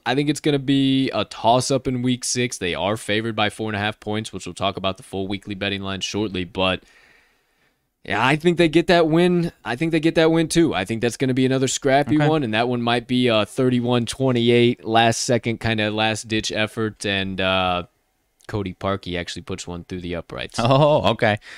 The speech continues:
Speaker 2: Uh, yeah, I'm going, I'll say two and one. I'm not really, I, I feel like it should be three and oh, but I'm kinda leaning towards two and one. Uh, you know, I'm right there with you on the Texans. I don't think that's even worth talking about, but I think, uh, they find a way to lose one of those games against either the Patriots or the Cardinals.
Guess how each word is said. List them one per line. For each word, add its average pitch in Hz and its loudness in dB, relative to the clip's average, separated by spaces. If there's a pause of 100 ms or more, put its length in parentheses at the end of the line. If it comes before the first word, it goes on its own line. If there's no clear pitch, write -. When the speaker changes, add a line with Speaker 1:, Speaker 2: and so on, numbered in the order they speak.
(220)
Speaker 2:
Uh, 123 4
yeah, 127 4
I'm 180 4
going, 165 4
I'll 170 4
say 196 2
two 156 4
and 127 4
one. 123 6
I'm 123 4
not 127 4
really, 117 4 (720)
I, 117 2
I 117 4
feel 170 2
like 151 4
it 135 -2
should 139 0
be 131 2
three 131 2
and 127 4
oh, 123 6
but 113 2
I'm 110 2
kinda 123 0
leaning 107 4
towards 104 -2
two 113 0
and 98 0
one. 98 4
Uh, 92 0
you 98 -2
know, 87 -2
I'm 98 -2
right 92 0
there 90 -2
with 92 -2
you 87 -2
on - -4
the 87 -8
Texans. 95 -4
I 95 0
don't 92 -2
think 98 -6
that's 98 -2
even 95 0
worth 101 2
talking 101 2
about, 101 2
but 104 2 (800)
I 147 4
think, 156 0
uh, 151 6
they 143 4
find 135 4
a 123 6
way 117 6
to 110 4
lose 110 2
one 104 4
of 101 2
those 98 4
games 95 0
against 95 -2
either 95 2
the 92 -2
Patriots 95 -2
or 87 -6
the 85 -8
Cardinals. 98 2